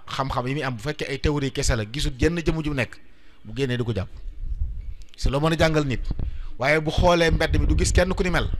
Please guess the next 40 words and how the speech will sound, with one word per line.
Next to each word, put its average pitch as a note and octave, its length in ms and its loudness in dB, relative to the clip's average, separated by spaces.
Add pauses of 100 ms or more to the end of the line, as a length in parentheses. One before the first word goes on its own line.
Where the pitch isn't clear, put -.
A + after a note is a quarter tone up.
(440)
loo E3+ 220 2
ko F#3+ 120 4
ne F#3 80 4
baax E3+ 220 4
na, D#3 120 0
te E3 100 0
bu D#3 120 0
génnee F3+ 240 4
du E3+ 100 -4
gis F3+ 140 -4
ku F#3 60 -2
ni E3+ 80 -4
mel E3 140 0
noona, A#2 220 -2 (400)
mënu D3 180 2
fexe C3 160 2
ba B2 100 0
mu B2+ 80 -4
jàpp A2 140 -2
ko, - 140 -8 (440)
buy C3 160 0
génn D3 160 2
di C3 80 0
ko B2 80 2
sànni. G2+ 260 0 (960)
Moo A2+ 120 -2
tax - 220 0
jàng C#3+ 280 4
daa C3 160 2
war C3 140 4
a B2 40 -4
am B2+ 160 -4 (240)
ku, C3 140 -6
ku C3 140 -8
ñu A#2 120 -2
roy. G#2 240 0 (1800)
Nit B2+ 140 -6
koo D3 140 2
xam C3+ 220 -2
ne C3+ 160 -4